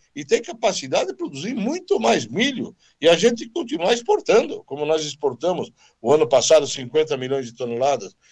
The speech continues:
eh, fomos o maior exportador mundial, conquistamos mercado. Esse ano temos que diminuir, porque nós tivemos quebra de safra. Agora, o grande problema é que este milho,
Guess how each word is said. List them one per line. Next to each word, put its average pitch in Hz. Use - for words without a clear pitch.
eh, 127
fomos 156
o 151
maior 165
exportador 160
mundial, 151
conquistamos 180
mercado. 135
Esse -
ano 190
temos 208
que 160
diminuir, 151
porque 196
nós 185
tivemos 165
quebra 147
de 131
safra. -
Agora, 175
o 160
grande 233
problema 147
é 113
que 143
este 170
milho, 139